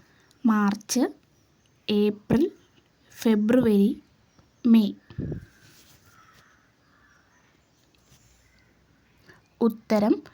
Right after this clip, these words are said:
ഫെബ്രുവരി. അടുക്കളയിൽ വെച്ചാൽ ദുരിതവും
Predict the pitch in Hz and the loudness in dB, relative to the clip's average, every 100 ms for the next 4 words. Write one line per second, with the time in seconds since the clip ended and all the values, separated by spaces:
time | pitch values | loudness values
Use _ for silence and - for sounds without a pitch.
0 | - - - 254 226 277 269 196 190 - | -16 -8 0 2 4 2 2 2 -2 -10
1 | - - - - - - - - - - | -14 -10 -8 -6 -8 -10 -16 -20 -20 -20
2 | _ _ _ _ _ _ _ _ _ _ | _ _ _ _ _ _ _ _ _ _
3 | _ _ _ _ _ _ _ _ - - | _ _ _ _ _ _ _ _ -20 -20
4 | - _ - - 240 254 254 - 233 339 | -20 _ -12 -4 0 0 0 0 2 4
5 | 349 226 202 - 220 208 392 - - - | 4 2 0 -4 0 0 -2 -8 -20 -4
6 | 226 226 226 254 285 226 | 2 4 4 2 2 4